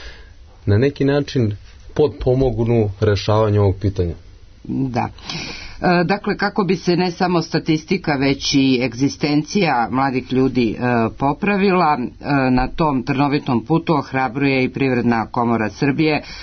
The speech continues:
Speaker 2: koja je partner u projektu Karavana omladinskog, e, preduzetništva. Sagovornica emisije U središtu pažnje, gos-, gospođa Nermina Ljubović, direktorka sektora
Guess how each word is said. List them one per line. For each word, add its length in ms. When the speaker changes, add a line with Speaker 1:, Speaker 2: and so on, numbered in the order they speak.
Speaker 2:
koja 160
je 120
partner 480
u 100
projektu 680
Karavana 680
omladinskog, 800
e, 260
preduzetništva. 920
Sagovornica 920
emisije 640
U 160
središtu 580
pažnje, 580
gos-, 340
gospođa 480
Nermina 420
Ljubović, 520
direktorka 580
sektora 540